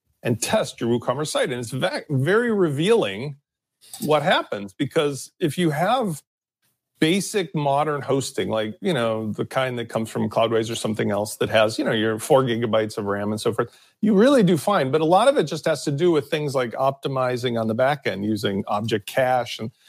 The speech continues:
and so you can see the results. And WooCommerce is very agile. It will scale up on even basic hardware. It's more about just making sure you've got some things on the back end set up right. So this was really helpful, 'cause a lot of our clients start out,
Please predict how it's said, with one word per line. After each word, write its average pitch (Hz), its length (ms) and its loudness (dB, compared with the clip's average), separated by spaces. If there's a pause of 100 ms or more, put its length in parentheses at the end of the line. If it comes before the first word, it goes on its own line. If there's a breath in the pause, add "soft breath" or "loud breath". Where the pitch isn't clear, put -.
(220 soft breath)
and 160 120 2
so 180 100 6
you 180 160 4
can 170 160 2
see 214 300 2
the 196 120 8
results. 143 600 4
And 165 160 -4 (240)
WooCommerce 226 720 2
is 143 140 -4
very 156 360 2
agile. 120 540 2
It 151 100 0
will 143 200 2
scale 170 420 2
up 151 220 2
on 123 160 -2
even 143 340 -2
basic 147 460 0 (300)
hardware. 117 720 0 (300)
It's 147 200 -2
more 175 240 4
about 151 320 2
just 151 320 -4
making 143 300 -2
sure 143 220 0
you've 131 160 0
got 131 200 -2
some 131 140 -8
things 135 260 -2
on 131 80 -2
the 117 80 -4
back 120 240 -2
end 110 160 -4
set 131 160 0
up - 120 -4
right. 101 220 -2
So - 160 -4
this 202 240 -2
was 175 160 -2
really 190 220 2
helpful, 147 320 0
'cause 131 180 -4
a 143 60 0
lot 170 180 6
of 156 60 -2
our 147 100 0
clients 147 400 -2
start 151 320 0
out, 139 240 4